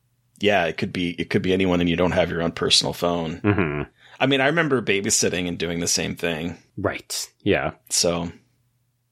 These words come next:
Speaker 2: Hmm.
Speaker 1: maybe. But one of the other things that I guess jumped out at me more now that I, we've, this is my, my third Cronenberg working up from, you know, the
Speaker 2: Mm-hmm.
Speaker 1: beginning, is how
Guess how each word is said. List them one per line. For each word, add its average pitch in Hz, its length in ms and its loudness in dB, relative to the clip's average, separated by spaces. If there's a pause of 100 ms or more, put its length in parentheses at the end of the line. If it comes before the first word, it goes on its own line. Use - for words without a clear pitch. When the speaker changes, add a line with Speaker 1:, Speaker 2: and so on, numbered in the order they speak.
(160)
Speaker 2:
Hmm. 113 40 0
Speaker 1:
maybe. 87 400 -2 (320)
But 165 300 4 (260)
one 190 160 0
of 330 60 0
the 226 160 2
other 135 160 2
things 101 420 0
that 104 300 2 (240)
I 143 60 2
guess 147 220 0
jumped 156 220 0
out 101 160 4
at 110 60 0
me 113 60 0
more 113 340 4
now 98 340 4
that 95 340 0
I, 95 220 2
we've, 98 340 -8
this - 200 2
is 98 100 -6
my, 92 340 0 (360)
my 87 120 -4
third 95 640 -2
Cronenberg 92 540 2
working 90 340 0
up - 160 0
from, 95 400 -2
you 110 80 0
know, 98 120 4
the 92 80 -4
Speaker 2:
Mm-hmm. 95 120 2
Speaker 1:
beginning, 104 460 6 (420)
is 107 400 0
how 139 720 2